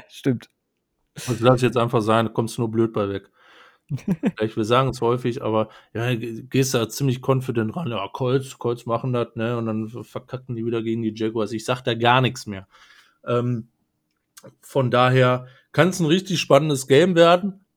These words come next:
Speaker 2: aber es sind halt unterm Strich immer noch die Jaguars, von denen wir jetzt auch nicht allzu viel erwarten, äh, dürfen. Du hast auch bei Twitter gepostet, äh, die, die, ähm,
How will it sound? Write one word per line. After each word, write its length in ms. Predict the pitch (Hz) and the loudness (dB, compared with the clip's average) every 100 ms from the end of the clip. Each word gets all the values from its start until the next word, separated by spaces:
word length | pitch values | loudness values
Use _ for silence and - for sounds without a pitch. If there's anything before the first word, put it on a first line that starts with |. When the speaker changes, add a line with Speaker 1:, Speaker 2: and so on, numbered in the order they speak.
| _ _ | _ _
Speaker 2:
aber 580 | 110 120 123 123 - _ _ _ _ _ _ _ _ _ _ _ | -2 2 4 2 -2 _ _ _ _ _ _ _ _ _ _ _
es 160 | 117 - | -10 -2
sind 180 | 135 135 | -2 6
halt 240 | 131 127 | 6 6
unterm 300 | 143 139 123 | 0 2 2
Strich 300 | - 131 131 | 0 -4 -4
immer 140 | 135 | -2
noch 160 | 131 127 | 0 0
die 140 | 127 | -2
Jaguars, 320 | 117 131 147 - | 0 0 0 -2
von 160 | 127 | -2
denen 160 | 123 131 | 0 0
wir 240 | 127 131 | 0 -2
jetzt 280 | 139 135 127 | -6 -6 -4
auch 180 | 131 127 | -4 -2
nicht 180 | 131 135 | -4 -4
allzu 240 | 131 131 | -4 -6
viel 180 | 127 123 | -4 -2
erwarten, 580 | 110 117 135 139 139 - | 0 0 -2 -6 -8 -6
äh, 140 | 120 | -4
dürfen. 360 | 120 135 131 117 | 0 -2 0 -2
Du 60 | |
hast 160 | 117 - | -2 -4
auch 140 | 123 | -6
bei 120 | 120 | -4
Twitter 340 | 110 127 127 123 | -4 -6 -6 -6
gepostet, 720 | 113 - 117 113 123 113 - | -6 -4 -4 -4 -8 -10 -12
äh, 340 | 113 120 120 | -10 -8 -8
die, 160 | 110 110 | -10 -12
die, 100 | 120 | -10
ähm, 600 | 113 127 110 107 107 104 | -8 -6 -4 -4 -8 -10